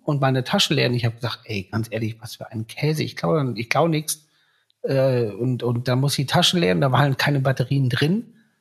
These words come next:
Und dann meinte, ja, so eine alte Dame hatte das gesagt. Ich hätte Batterien geklaut. Und dann hab ich halt einfach draußen dann die nächste,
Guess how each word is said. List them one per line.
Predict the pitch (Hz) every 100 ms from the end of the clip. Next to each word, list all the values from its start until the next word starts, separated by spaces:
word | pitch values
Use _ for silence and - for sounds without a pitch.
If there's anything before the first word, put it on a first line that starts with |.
| _ _ _ _
Und | 127
dann | 139
meinte, | 135 165
ja, |
so | 160
eine | 175
alte | 165 170
Dame | 156 139 139
hatte | 107 101
das | 90 -
gesagt. | - 101 - _ _ _ _
Ich | 120 -
hätte | 123
Batterien | 123 123 127 120 107
geklaut. | - - - _ _ _ _ _ _ _ _
Und | -
dann | 127 120
hab | 131
ich | 135 -
halt | 131
einfach | 113 135 120
draußen | - - 131 156
dann | 135
die | 123
nächste, | 117 117 156 170 - - -